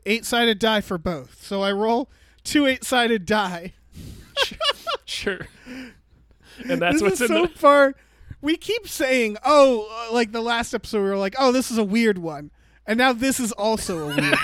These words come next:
Speaker 1: one.
Speaker 2: <laughs> They're all going to be this.
Speaker 1: Okay. So,
Speaker 2: Yes.
Speaker 1: five rooms?
Speaker 2: Yeah, let's go with five.
Speaker 1: Okay,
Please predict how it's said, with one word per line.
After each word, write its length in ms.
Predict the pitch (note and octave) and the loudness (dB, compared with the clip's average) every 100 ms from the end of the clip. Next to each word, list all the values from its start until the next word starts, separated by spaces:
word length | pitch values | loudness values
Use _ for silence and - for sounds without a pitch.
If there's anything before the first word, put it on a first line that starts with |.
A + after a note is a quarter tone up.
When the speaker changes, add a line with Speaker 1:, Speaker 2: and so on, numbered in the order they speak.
| F4+ - | -2 -4
Speaker 1:
one. 100 | F#4+ | -4
Speaker 2:
<laughs> 40 | |
They're 180 | A#3+ A#3 | 0 2
all 240 | A#3 C4 B3+ | 4 4 4
going 280 | A#3 G3+ | 2 2
to 140 | F3 F#3+ | 2 -4
be 240 | F3+ D#3+ | -4 -8
this. 520 | - G#2 - - - _ - - - - - - | -8 -12 -14 -14 -16 _ -20 -18 -18 -18 -10 0
Speaker 1:
Okay. 360 | A3+ G3 D3 - _ _ _ _ _ - | 0 0 -10 -14 _ _ _ _ _ -12
So, 560 | - - D#4 G#3 B2+ _ _ - | -6 6 8 6 0 _ _ -18
Speaker 2:
Yes. 160 | - B3+ | -4 2
Speaker 1:
five 320 | B3 C#4 B3 | 4 4 2
rooms? 500 | C4 D4 E4+ - - - - _ - | -2 -2 -6 -12 -16 -20 -20 _ 0
Speaker 2:
Yeah, 260 | E3+ A#3+ - _ - | 2 2 -2 _ -8
let's 180 | C#3+ - | -6 -4
go 100 | D#3+ | -8
with 140 | D#3+ | -8
five. 380 | C#3+ F#2 - - _ _ _ - - - | -12 -12 -16 -20 _ _ _ -20 -18 4
Speaker 1:
Okay, 420 | A#3 C4+ A3+ E3+ | 4 6 -2 -2